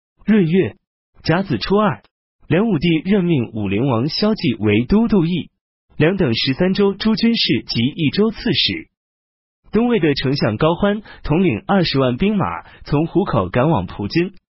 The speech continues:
又叫高敖曹率领三万人马从河南出发。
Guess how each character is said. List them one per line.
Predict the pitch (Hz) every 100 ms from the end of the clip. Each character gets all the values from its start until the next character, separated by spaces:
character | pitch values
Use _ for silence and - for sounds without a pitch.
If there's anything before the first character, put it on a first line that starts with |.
| _ _ -
又 | 190
叫 | 170 139
高 | 127 190
敖 | 165 160
曹 | - 117
率 | 175 - 190
领 | 113 92
三 | - 202 233
万 | 190
人 | 120 151
马 | 107 90
从 | - - 123 143
河 | 117 123
南 | 107
出 | 120 139
发。 | 131 160